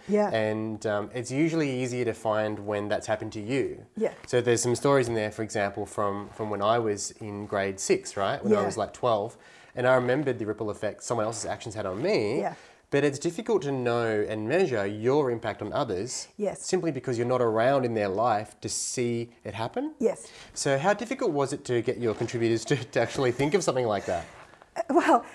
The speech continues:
Speaker 1: I, I had to, to say, you know, let's embrace the awkward, because it is awkward to go,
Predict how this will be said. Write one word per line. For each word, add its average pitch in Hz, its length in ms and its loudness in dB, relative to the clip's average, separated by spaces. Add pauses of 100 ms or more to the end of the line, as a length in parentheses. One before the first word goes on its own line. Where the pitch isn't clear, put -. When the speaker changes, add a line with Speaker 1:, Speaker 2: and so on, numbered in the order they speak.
(360)
Speaker 1:
I, 285 160 8
I 294 60 6
had 311 240 6
to, 269 520 4
to 269 160 0
say, 220 280 6
you 240 100 4
know, 233 100 8
let's 240 160 6
embrace 240 380 4
the 233 120 0
awkward, - 460 2 (260)
because 233 380 6
it 240 160 2
is 254 220 6
awkward 240 440 6
to 220 120 -2
go, 208 360 4